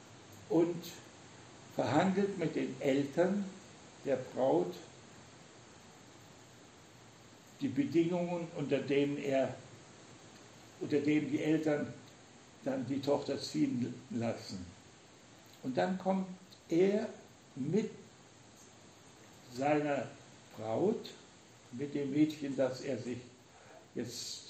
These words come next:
erworben hat, und kehrt ein in sein Haus,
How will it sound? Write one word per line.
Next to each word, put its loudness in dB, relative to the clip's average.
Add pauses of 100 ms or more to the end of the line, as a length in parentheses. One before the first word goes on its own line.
(320)
erworben 0
hat, -2 (2500)
und 0
kehrt 4
ein 2
in 0
sein 0
Haus, -4